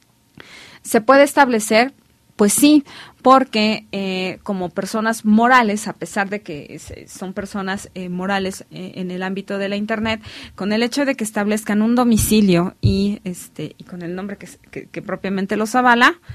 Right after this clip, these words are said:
pues, perdón, pues son personas sujetas de pago de impuestos. Tanto tienen derechos como también tienen obligaciones. Por lo tanto,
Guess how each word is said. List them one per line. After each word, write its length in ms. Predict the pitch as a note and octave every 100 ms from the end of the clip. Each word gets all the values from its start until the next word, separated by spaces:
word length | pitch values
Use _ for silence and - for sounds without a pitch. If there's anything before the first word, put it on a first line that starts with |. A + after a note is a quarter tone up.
| - _ _ - _ _ _ _ _
pues, 160 | - _ _
perdón, 300 | - - A3+ B4 - - - D#4+ _ - - - - - -
pues 160 | - D#3
son 140 | F#3+
personas 580 | B3+ B3+ A#3+ G#3+ E4+ - _ _ _ _
sujetas 680 | _ E3+ F#3 E3 D4 - - - - - _ _
de 160 | -
pago 320 | - D#3 G4 G4+ _ _ _
de 100 | -
impuestos. 560 | C#3 - D4 - - - _ _ _
Tanto 280 | E3+ C#3 -
tienen 300 | - B3 D4+
derechos 380 | D4 B3+ C4+ C#4
como 240 | D3+ A2
también 240 | - - -
tienen 240 | F#3 G#3+
obligaciones. 600 | A#3+ C#4+ D#4+ B4+ A4+ - - - - - _
Por 280 | G4 C#5
lo 120 | B4 A4+
tanto, 540 | A#3+ A3 A3 B3 D#4